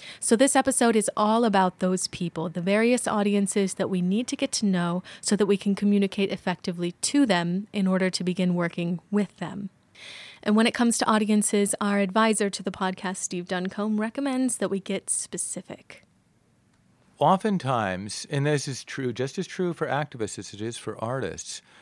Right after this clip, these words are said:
Speaker 2: we think about the audience in some sort of just blanket ideal of, "Well, I want to speak to everyone." The problem is, is that when you try to want to speak to everyone or, uh,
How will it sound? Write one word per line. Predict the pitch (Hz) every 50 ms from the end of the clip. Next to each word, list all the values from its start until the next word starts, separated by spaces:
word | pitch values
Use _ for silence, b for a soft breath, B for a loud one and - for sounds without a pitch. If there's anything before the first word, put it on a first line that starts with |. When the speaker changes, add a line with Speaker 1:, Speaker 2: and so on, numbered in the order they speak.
| b b b b
Speaker 2:
we | 120 113 135 139 143 139 123
think | - - - 185 202 190 -
about | 190 170 147 135 -
the | - 131
audience | - 117 117 117 113 117 110 110 107 107 104 - -
in | - - 110 110
some | 104 - - 139 139 135 123
sort | - 131 123 113
of | 101 92 -
just | - 123 117 104 - 101 90 82 82
blanket | - 101 104 110 113 131 139 131 - 139 131 123 - - _ _ _ _ _ _ _ -
ideal | 95 104 104 92 90 107 113 113 113 110 107 107 107 104 - b b b b b
of, | 104 107 104 101 92 - -
"Well, | 117 117 135
I | 123 135 147
want | 156 175 185
to | 190 160
speak | - - 170 165 - -
to | - - - -
everyone." | 139 165 160 170 143 110 87 69 60 - - - - _ b b b b b b b b b b b
The | - 151
problem | - - - 202 262 262 247 233 156 107 -
is, | 143 170 165 151 131 110 107 135
is | 135 127 113 - - b b b b b b _
that | - 135 135 -
when | 139 139 185 202 214
you | 208 170
try | - - 156 143
to | 135 123
want | 120 117 123 139 147 123
to | 110
speak | - - - - 147 151 - -
to | 110 - -
everyone | 113 120 120 127 113 98 90 78 69 65 65 69 69 - -
or, | 104 101 95 95 95 95 98 95 95 95 95 92 95 92 87 - 87
uh, | 92 95 90 90 87 85 85 85 80 78